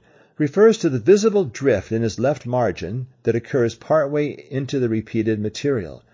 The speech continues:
Williams no longer holds the margin open for characters and doesn't add the characters he had previously written. Vogel says, quote,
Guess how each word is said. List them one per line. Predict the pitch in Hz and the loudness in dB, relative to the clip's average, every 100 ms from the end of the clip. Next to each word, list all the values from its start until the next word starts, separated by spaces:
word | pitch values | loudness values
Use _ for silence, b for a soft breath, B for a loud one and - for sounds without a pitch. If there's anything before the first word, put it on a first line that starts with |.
| b b b b | b b b b
Williams | 170 165 180 170 143 | 0 2 4 2 0
no | - 156 | 0 2
longer | 180 170 170 165 | 2 0 0 0
holds | 127 143 151 127 | 0 2 2 0
the | 147 | -4
margin | 123 95 92 123 | 0 -2 -2 -4
open | - 120 120 127 | 0 0 0 -6
for | 127 | -4
characters | 104 - 113 85 82 131 143 | -6 -2 -2 -2 -4 -4 -4
and | 101 | -2
doesn't | 110 117 147 | -2 -2 -4
add | 104 123 | -4 -4
the | 123 | -6
characters | - 113 98 110 127 - | -2 0 0 0 -4 -2
he | 113 | -4
had | 107 | -4
previously | - 87 110 - | -6 -4 -4 -4
written. | 123 202 - 65 - b b b b | 0 0 -2 -12 -14 b b b b
Vogel | 123 190 220 196 | 0 0 4 2
says, | - 92 120 139 | 2 0 0 -2
quote, | - - 143 147 | -10 0 2 2